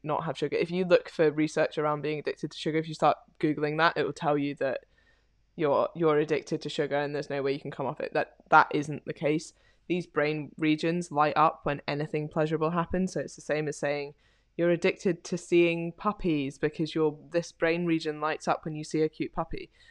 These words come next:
It's just, like, poorly misinterpreted science. So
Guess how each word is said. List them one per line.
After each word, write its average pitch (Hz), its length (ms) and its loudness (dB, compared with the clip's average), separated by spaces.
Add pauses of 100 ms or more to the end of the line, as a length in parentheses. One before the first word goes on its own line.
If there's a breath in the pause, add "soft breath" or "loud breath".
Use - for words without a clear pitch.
(1120 soft breath)
It's - 200 6
just, - 280 4
like, 185 260 4
poorly 160 320 4
misinterpreted 151 640 -2
science. 160 480 0 (540 soft breath)
So 170 380 8